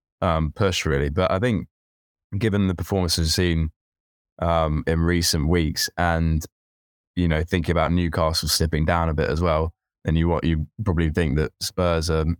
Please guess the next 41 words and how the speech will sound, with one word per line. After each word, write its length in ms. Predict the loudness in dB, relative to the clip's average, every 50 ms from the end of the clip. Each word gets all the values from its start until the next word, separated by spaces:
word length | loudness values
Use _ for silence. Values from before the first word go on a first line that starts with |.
| _ _ -8 -4 -4 0
well 200 | 0 2 0 0
positioned 540 | 0 0 0 2 2 2 2 2 2 0 0
to, 120 | 0 -4 -6 _ _ -8
to 100 | -4 -2
nab 300 | 0 0 0 0 -2 0
that 220 | -2 -2 -2 -2 -2
final 440 | -2 0 0 0 0 -2 -2 -4 _ _ _ _ _ _ _ _ _ _ -4
Champions 340 | -2 0 0 0 0 0 0
League 220 | 0 0 0 -2
spot. 320 | -4 -4 -2 -2 -2 -2 -2 -2
And, 320 | -2 0 0 0 0 0
um, 220 | 0 0 0 0 0 0
as 220 | 0 0 0 -2
you 60 | -4
say, 240 | -2 0 0 0 0
still 260 | -2 -2 -2 0 0
in, 200 | 0 0 -2 -2 -4 -8
still 240 | -10 -4 -2 0 0
in 60 | 2
the 60 | 0
F 140 | 0 0 0
A 100 | -2 -2
Cup, 280 | 0 0 0 0 0 0
a 40 | 0
winnable 420 | 0 0 0 0 0 -2 -2 -2
tie 300 | -2 0 0 0 2 2
here. 340 | 2 2 0 0 0 -2 -6 _ _ _ _ _ _ _ _ _ -4
Um, 260 | -2 0 0 0 0
and 80 | 0 0
all 100 | 0 0
of 80 | 0
a 40 | 0
sudden, 520 | 0 2 2 2 2 2 0 0 -2 -4 -6 _ _ _ _ _ _ _ -4
you 80 | -2
know, 220 | 0 0 2 2 0
you 60 | 0
know, 120 | 0 -2
it's 280 | -2 -2 -2 -2 0 0
not, 220 | 0 0 -2 -4 -10 _ -10 -8
again, 380 | -4 -2 0 0 0 0 0 0
it, 220 | 0 -2 -2